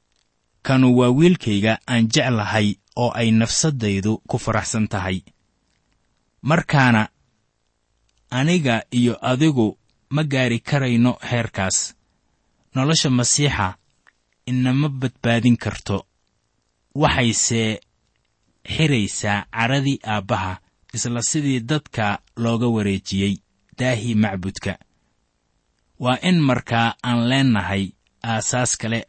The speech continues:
oo aan Ilaah ugu imaan karno. Habkaas waxa weeye dhimashadii Masiixa, waana wixii kala jeexay daahii.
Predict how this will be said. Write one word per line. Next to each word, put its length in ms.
oo 160
aan 320
Ilaah 400
ugu 260
imaan 320
karno. 360
Habkaas 640
waxa 280
weeye 480
dhimashadii 540
Masiixa, 640
waana 300
wixii 640
kala 240
jeexay 460
daahii. 500